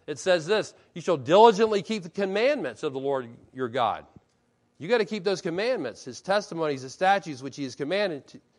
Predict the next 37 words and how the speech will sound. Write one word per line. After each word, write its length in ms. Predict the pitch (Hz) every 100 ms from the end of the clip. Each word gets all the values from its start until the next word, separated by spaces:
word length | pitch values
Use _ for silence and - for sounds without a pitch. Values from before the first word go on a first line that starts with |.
| _ -
commanded 380 | 147 196 214
to 80 | 180
you. 380 | 180 247 214 92 - _ _ _ _ _ _ _
Let 60 | 208
me 60 |
ask 120 | 220 214
you 60 |
a 20 |
question. 300 | 190 202 170
Is 100 | 151
that 160 | 165 226
asking 360 | 214 240 202 190
too 160 | 208
much? 380 | 190 247 - - _ _ _ _ _ _ _ _ _ _ _
Is 80 | 151
that 120 | 180
asking 300 | 220 233 226
too 160 | 208 214
much? 300 | 185 240 -
Is 80 | 156
that 320 | 214 185 - _ _ _ -
just 220 | 160 190
another 360 | 196 190 214 208
Old 200 | 196 214
Testament 400 | 220 220 214 214
requirement 580 | 202 - 180 202 214 190
that's, 280 | 160 - - _ _ -
you 80 | 156
know, 200 | 147 143
designed 640 | 139 131 180 196 214 208
to 80 | 180
make 340 | 190 160 160
life 280 | 165 185 185
difficult 420 | 196 185 196 190
on 80 | 175
the 80 | 143
Jews? 580 | 123 185 247 277 -